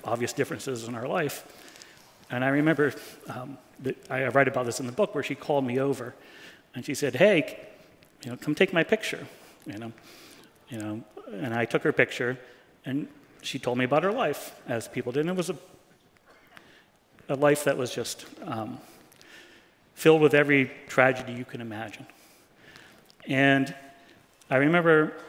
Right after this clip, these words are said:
at the time, I'd always ask people to give me one sentence to describe themselves. And she said, without missing a beat, um, "I'm a prostitute, a child of God, and a mother of six." Boom.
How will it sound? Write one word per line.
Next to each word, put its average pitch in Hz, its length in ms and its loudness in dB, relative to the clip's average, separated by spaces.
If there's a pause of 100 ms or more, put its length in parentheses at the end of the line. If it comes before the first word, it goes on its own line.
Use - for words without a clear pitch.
(140)
at 139 100 0
the 139 80 -2
time, 170 260 2
I'd 143 120 4
always 139 240 4
ask 131 180 0
people 131 240 -6
to 120 80 -8
give 135 140 -2
me 127 100 -4
one 127 260 -4
sentence 127 380 -8
to 123 60 -18
describe 120 420 -12
themselves. - 520 -16 (1000)
And 127 480 -2 (160)
she 143 280 -6
said, 147 320 0
without 131 260 2
missing 135 260 -4
a 120 40 -2
beat, 117 340 -2 (800)
um, 117 380 -8 (960)
"I'm 113 80 -6
a 123 80 0
prostitute, 160 580 0 (840)
a 123 480 -4
child 135 240 2
of 123 120 -4
God, 123 300 0
and 113 140 -10
a - 20 -8
mother 117 280 -6
of 107 100 -10
six." - 380 -12 (1300)
Boom. 117 320 -4